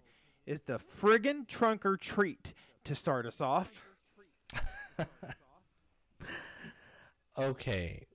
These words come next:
Speaker 2: so the trunk or treat thing, th-, I don't remember it being very pivotal until, um, our teen
Speaker 1: Same,
Speaker 2: years.
Speaker 1: same, same here. I, same,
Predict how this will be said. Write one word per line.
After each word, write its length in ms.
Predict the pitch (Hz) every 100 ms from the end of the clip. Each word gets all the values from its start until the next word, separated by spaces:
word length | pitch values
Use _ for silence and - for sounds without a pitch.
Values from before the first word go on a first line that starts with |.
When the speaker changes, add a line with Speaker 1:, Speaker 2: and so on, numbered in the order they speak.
| _ _ -
Speaker 2:
so 360 | - 123 123
the 120 | 120
trunk 360 | 117 - 151 139
or 100 | 139
treat 380 | - - 87 -
thing, 440 | - - - - 107 _ _ _ _
th-, 260 | 110 107 - _ _ -
I 480 | 135 185 220 208 165 - _ _ _ _ -
don't 280 | 139 165 -
remember 560 | 143 135 131 131 127 123
it 160 | 95 98
being 300 | 107 107 101
very 580 | 98 104 101 101 98 92
pivotal 580 | - 110 104 110 107 104 -
until, 880 | 104 - 107 95 92 92 87 87 95
um, 340 | 92 95 101 - - - - -
our 140 | 107
teen 280 | 104 - 104
Speaker 1:
Same, 220 | 110 190
Speaker 2:
years. 280 | 113 90 - -
Speaker 1:
same, 300 | - 131 90 _ _ -
same 180 | 147 143
here. 240 | 117 82 -
I, 60 |
same, 60 | -